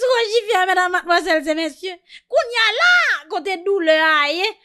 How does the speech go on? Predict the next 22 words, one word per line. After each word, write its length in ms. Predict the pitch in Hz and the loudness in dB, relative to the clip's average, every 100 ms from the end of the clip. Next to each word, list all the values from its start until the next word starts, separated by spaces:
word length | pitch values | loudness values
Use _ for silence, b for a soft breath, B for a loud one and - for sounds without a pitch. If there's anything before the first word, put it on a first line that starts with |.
| b | b
se 120 | 339 | -8
lè 80 | 311 | -6
w 100 | 311 | -4
p'ral 280 | 302 277 277 | -4 -4 -4
kouvri 400 | - 294 214 277 | -4 -6 -6 -8
chodya, 460 | 285 262 208 233 262 | -6 -6 -6 -8 -8
e 260 | 254 240 | -8 -8
la 180 | - 453 440 | -6 -2 0
bagay 260 | 349 302 277 | 0 0 0
la 140 | 262 208 | -2 -4
<laughs> 60 | 185 | -14
di 180 | 214 202 | -18 -18
a. 60 | 196 _ _ _ _ 302 302 _ _ 466 640 640 622 554 - B B B B B B _ 254 | -20 _ _ _ _ -12 -12 _ _ -6 -4 -4 -6 -8 -10 B B B B B B _ -14
Makache 400 | 254 302 311 285 | -6 -4 -2 -2
di 120 | 277 | -2
nou 100 | 277 | -6
fò 140 | 277 | -6
w 60 | 277 | -6
gen 100 | 311 | -4
pasyans 640 | 339 339 - 381 392 403 359 | -2 -2 -4 -2 0 0 0
pou 160 | |
fè 80 | 415 | 0